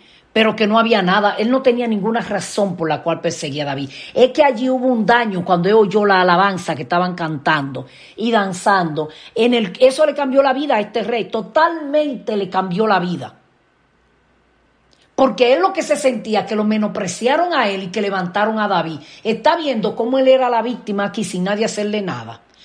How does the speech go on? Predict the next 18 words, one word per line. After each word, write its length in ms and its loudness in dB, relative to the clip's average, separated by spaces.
So, 240 4
eso 340 4
nace 640 -2
de 140 0
algún 400 -2
lado. 420 -2
Dice 320 2
que 80 2
en 100 2
el 80 -4
mismo 300 2
instante 580 2
se 240 0
llenó 320 2
de 360 4
odio 440 4
contra 380 0
David. 400 -2